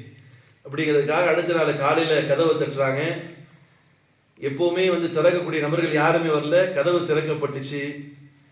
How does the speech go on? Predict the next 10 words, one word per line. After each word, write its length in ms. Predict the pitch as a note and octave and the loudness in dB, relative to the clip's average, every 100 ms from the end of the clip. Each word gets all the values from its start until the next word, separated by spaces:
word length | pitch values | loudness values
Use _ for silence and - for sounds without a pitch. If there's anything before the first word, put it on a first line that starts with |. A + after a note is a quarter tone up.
| _ - | _ -6
எட்டி 280 | C3+ C#3 | -4 -2
பார்க்கறாங்க, 640 | F#3 D3+ D3 D3 C3+ C#3 C#3 | -2 0 0 0 0 0 -2
எல்லா 340 | C#3 D#3 E3 | 0 0 2
நபர்களும் 420 | D#3 D3 D3+ D3+ | 0 -2 -2 -2
நிம்மதியா 520 | D3 D3 D3+ D3+ C3+ C3+ | -4 -2 0 0 0 -2
தூங்குறாங்க. 640 | C3+ B2+ B2+ A#2+ A2 - - - - _ _ _ _ | -4 -4 -4 -6 -10 -14 -20 -20 -20 _ _ _ _
அந்த 260 | A2 B2 B2 | -12 -6 -4
நபர் 280 | B2 D3+ | 0 0
தொழுது 280 | D3 C#3 D3 | 0 -4 -4
கொண்டிருக்கிறார். 880 | C3 B2 A#2+ A#2 A2 A2 G#2+ G#2+ | -6 -6 -8 -6 -6 -6 -8 -12